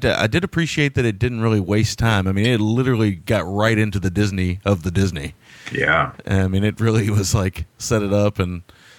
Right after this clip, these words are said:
Speaker 1: stuff. And I gotta say, Kristen Bell, she can, uh, she can sing pretty good. I didn't expect that either. So.
Speaker 2: Yeah, she can.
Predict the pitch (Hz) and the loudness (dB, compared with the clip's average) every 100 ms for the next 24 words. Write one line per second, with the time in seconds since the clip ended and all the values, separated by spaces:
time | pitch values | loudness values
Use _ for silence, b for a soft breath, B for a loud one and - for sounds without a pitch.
0 | B - 95 92 95 90 92 127 123 160 | B -2 2 2 0 -4 0 0 0 -2
1 | 170 131 - 113 110 156 113 - 127 135 | 0 -2 -2 0 2 4 2 0 -4 -4
2 | 123 120 120 107 160 135 180 226 113 82 | 0 2 2 0 -4 -2 -2 0 0 0
3 | 82 82 139 127 113 - - 131 - 156 | 0 0 2 2 0 -4 -2 2 2 4
4 | 131 131 85 82 - 92 87 92 - _ | 4 2 0 -4 -6 -4 -4 -8 -16 _
5 | B B B B 104 131 123 95 123 110 | B B B B 0 0 2 0 2 0